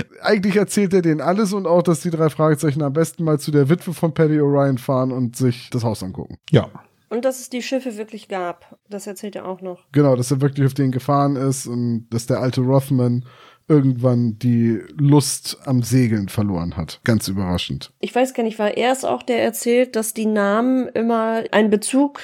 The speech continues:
Speaker 3: zu ihm persönlich haben?
Speaker 1: Ja, das erzählt alles der Horwitz, auch dass das die Familienmitglieder sind. Der ist eigentlich jetzt so, „Hier ist alles, was ihr braucht. Jetzt puzzelt euch den Rest allein zusammen.“
Speaker 3: Ja.
Speaker 2: Ja, das ist der Hinweisgeber und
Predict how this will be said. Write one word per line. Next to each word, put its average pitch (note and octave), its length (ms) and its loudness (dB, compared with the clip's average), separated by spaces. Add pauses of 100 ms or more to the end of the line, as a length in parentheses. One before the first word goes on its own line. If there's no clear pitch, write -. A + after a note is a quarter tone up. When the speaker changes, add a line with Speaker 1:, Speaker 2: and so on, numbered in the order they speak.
Speaker 3:
zu - 240 -6
ihm A3+ 200 0
persönlich A#3+ 540 -2
haben? B3 260 -6
Speaker 1:
Ja, C#3+ 280 0
das C#3 160 2
erzählt D3 380 2
alles C#3+ 560 2
der B2 180 2
Horwitz, A2 420 -2
auch A2+ 140 -6
dass B2 180 -6
das B2 140 -8
die B2 100 -12
Familienmitglieder C3+ 840 0
sind. C3 180 0
Der F#3 120 6
ist F#3 140 0
eigentlich E3+ 340 -2
jetzt D#3 200 0
so, D3+ 320 2 (260)
„Hier G3+ 180 4
ist - 140 2
alles, E3+ 340 2
was D3+ 180 -4
ihr D#3 120 -2
braucht. B2 680 -6
Jetzt D#3+ 240 -4
puzzelt E3 320 2
euch D#3 140 -2
den C#3 140 -2
Rest C3 260 -6
allein A2+ 280 -10
zusammen.“ G#2 420 -14 (160)
Speaker 3:
Ja. - 160 -20 (240)
Speaker 2:
Ja, A#2 220 4
das A#2 100 4
ist - 60 -10
der B2 80 6
Hinweisgeber C3+ 920 2
und A2+ 360 -2